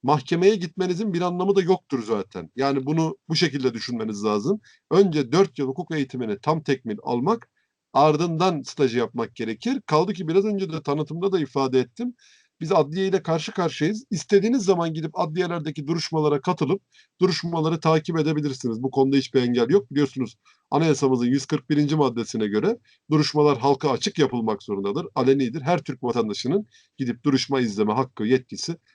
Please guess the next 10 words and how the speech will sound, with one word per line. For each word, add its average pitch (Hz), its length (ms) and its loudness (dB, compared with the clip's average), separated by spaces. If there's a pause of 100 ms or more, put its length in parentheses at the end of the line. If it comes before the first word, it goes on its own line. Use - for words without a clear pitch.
(120)
her 131 140 2
zaman 127 360 0
vardır. 131 280 0
Hukuk 135 220 -6
fakültesi 113 440 -8
öğrencilerinin 101 720 -2
de 202 140 0 (260)
evleviyette 147 640 4
vardır 92 340 -2
bu 98 180 -14